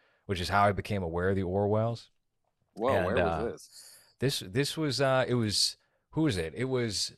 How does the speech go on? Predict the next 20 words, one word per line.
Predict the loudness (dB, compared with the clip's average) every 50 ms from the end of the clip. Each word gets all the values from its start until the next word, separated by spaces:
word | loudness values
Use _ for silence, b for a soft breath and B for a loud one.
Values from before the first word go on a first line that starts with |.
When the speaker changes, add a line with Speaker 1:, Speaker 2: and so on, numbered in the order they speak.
| _ _ _ _ _ _ _ -4
Speaker 1:
the | -2
Orwells, | 2 4 6 6 8 8 8 6 6 6 4 2 0 0
it | 0
was | 2 4 6 6 6 6 4 2 0 -4 -6 -8 -12 _ _ _ 2
Deer | 4 4 6 6
Hunter, | 6 4 2 0 0 0 0 0 0 -2
and | 0 2 2
I | 2
think | 2 0 0 0
it |
was | -2 0 0
Arctic | 0 0 0 0 -4 -4
Monkeys | -2 -2 -2 -2 -4 -6 -6 -2 -2
opening | -2 -2 -2 -2 -4 -4 -4 -4 -4
in | -6 -8 -4
Boston. | 0 2 2 2 2 2 0 0 0 0
Speaker 2:
Mm. | -2 -4 -8 -12 _ _ _ _ b b b b b b b b b b b b
Speaker 1:
And, | -8 -4 -4 -2 -2 -2 2
uh, | 2 4 4 4 4 2 0
Speaker 2:
Right. | -4